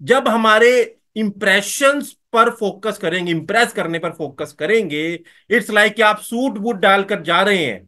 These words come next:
लेकिन आपको बोलने की तमीज नहीं है, तो क्या करेंगे? एक्सप्रेशन आपके बहुत पावरफुल होने चाहिए। लोग आज के टाइम में इम्प्रेशन पर फोकस कर रहे हैं। जब इम्प्रेशन पर फोकस करते हैं, रिजल्ट्स नहीं मिलता है, ठीक है,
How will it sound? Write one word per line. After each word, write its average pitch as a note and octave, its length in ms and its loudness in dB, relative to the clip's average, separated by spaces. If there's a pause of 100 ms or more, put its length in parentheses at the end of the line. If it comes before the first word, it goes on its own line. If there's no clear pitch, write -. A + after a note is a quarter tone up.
(120)
लेकिन G3 220 -4
आपको G3+ 260 0
बोलने F#3+ 340 -2
की G3+ 100 -10
तमीज F3+ 340 -6
नहीं F3 240 -4
है, A#2 100 -6
तो D#3+ 120 -16
क्या G#3+ 240 -4
करेंगे? A2 380 -10
एक्सप्रेशन F#3+ 640 -6
आपके E3+ 260 -6
बहुत C#3 220 -10
पावरफुल B2+ 380 -10
होने C3 180 -10
चाहिए। D#3+ 240 -12 (240)
लोग A#3 260 4
आज G#3 200 2
के G#3+ 100 -4
टाइम F#3 220 -2
में G3+ 80 -4
इम्प्रेशन F3+ 580 -4
पर F#3+ 100 -4
फोकस C3+ 380 -10
कर A#2+ 140 -12
रहे G#2+ 120 -10
हैं। G2+ 100 -14 (260)
जब G#3 140 2
इम्प्रेशन G3 520 0
पर C4 200 2
फोकस A3 380 0
करते G3+ 340 -4
हैं, G3 360 -2 (260)
रिजल्ट्स F#3 480 2
नहीं G#3+ 240 0
मिलता F#3+ 420 0
है, F#3+ 340 0 (180)
ठीक A3+ 200 -6
है, F#3 120 2